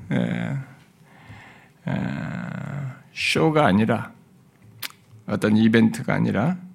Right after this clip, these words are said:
진실함으로 하나님께 나아가는 중에 우리들을 순결하게 하시고 더욱 주님께로 가까이 나가게 하시는 충만한 은혜와 능력이 나타나기를 구합니다.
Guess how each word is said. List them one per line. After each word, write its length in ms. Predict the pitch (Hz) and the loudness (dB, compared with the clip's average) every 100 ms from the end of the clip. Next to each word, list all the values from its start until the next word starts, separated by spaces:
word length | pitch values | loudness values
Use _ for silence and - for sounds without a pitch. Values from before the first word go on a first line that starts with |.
| _ - | _ -6
진실함으로 800 | - 120 120 123 117 113 110 113 | 2 4 6 4 4 4 2 4
하나님께 840 | 131 120 120 123 - 113 117 - | 6 6 6 4 2 0 0 -2
나아가는 640 | - 107 107 113 104 104 104 | 2 4 4 4 0 0 0
중에 460 | - 90 113 98 - _ _ _ - - - - - | -2 0 0 -2 -10 _ _ _ -20 -20 -20 -20 -4
우리들을 600 | 113 117 117 110 113 143 139 - - | 2 4 6 4 2 0 -6 -12 -18
순결하게 680 | - - 127 123 120 117 110 | -8 2 4 4 2 0 -2
하시고 520 | 110 - - 131 165 - - _ _ _ _ _ _ _ _ _ _ _ | -4 -4 -6 -6 -6 -10 -20 _ _ _ _ _ _ _ _ _ _ _
더욱 400 | - 113 110 - | 2 2 2 -2
주님께로 1000 | - 123 113 113 113 - 92 101 101 98 | 2 8 10 10 6 2 0 0 0 -2
가까이 480 | - 120 - 101 107 | -2 0 2 2 4
나가게 460 | 98 98 104 101 101 | 2 2 0 -2 -2
하시는 640 | 104 - 110 113 92 - - - | -2 0 4 4 4 0 -10 -12
충만한 640 | - 135 123 120 117 110 | -2 4 6 6 6 4
은혜와 640 | - 107 107 101 104 180 - - - _ | 4 4 4 4 2 0 -4 -16 -20 _
능력이 600 | 117 110 113 117 101 101 | 0 4 6 4 4 0
나타나기를 840 | 98 - - 101 92 - 95 71 69 | -2 -4 -4 -2 0 -2 -2 -2 -4
구합니다. 680 | - 110 104 104 104 - | -6 -6 -4 -6 -6 -10